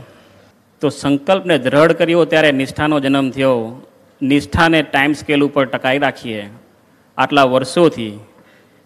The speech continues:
ત્યારે આસ્થામાં પરિવર્તિત થાય છે. આસ્થામાંથી આપણો સ્વાર્થ કાઢી લઈએ તો શ્રદ્ધા, અને શ્રદ્ધાને ભક્તિભાવથી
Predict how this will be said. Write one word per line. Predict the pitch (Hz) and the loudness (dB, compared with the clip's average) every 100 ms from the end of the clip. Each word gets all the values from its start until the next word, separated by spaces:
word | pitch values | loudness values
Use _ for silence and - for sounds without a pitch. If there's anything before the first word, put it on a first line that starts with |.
| _ _ - | _ _ 0
ત્યારે | 143 131 | 2 2
આસ્થામાં | - 123 127 - 165 165 143 | 0 0 -2 -2 0 2 0
પરિવર્તિત | 127 127 127 120 123 - | -2 -2 -4 -4 -10 -6
થાય | 120 113 | -4 -4
છે. | 110 110 113 113 _ _ _ _ _ _ _ _ - | -6 -12 -12 -18 _ _ _ _ _ _ _ _ -4
આસ્થામાંથી | 135 151 151 - 185 175 170 165 151 | 2 2 0 0 2 2 0 0 0
આપણો | 139 147 | 0 -2
સ્વાર્થ | 143 135 135 156 - | -4 -2 0 0 -2
કાઢી | 139 135 | -4 -2
લઈએ | 123 117 110 110 113 _ _ _ _ _ _ _ - | -6 -6 -8 -12 -18 _ _ _ _ _ _ _ -10
તો | 143 | -8
શ્રદ્ધા, | 120 123 117 120 139 107 117 - _ _ _ _ _ _ _ _ - | -6 -6 -6 2 2 2 -8 -20 _ _ _ _ _ _ _ _ -4
અને | 139 131 | 0 0
શ્રદ્ધાને | - - 131 131 151 156 131 107 120 - - - - _ _ _ _ _ | -4 -6 -4 0 2 2 0 -6 -12 -20 -20 -20 -20 _ _ _ _ _
ભક્તિભાવથી | 120 135 131 175 151 139 135 131 120 | -4 -4 -2 0 2 4 2 0 -8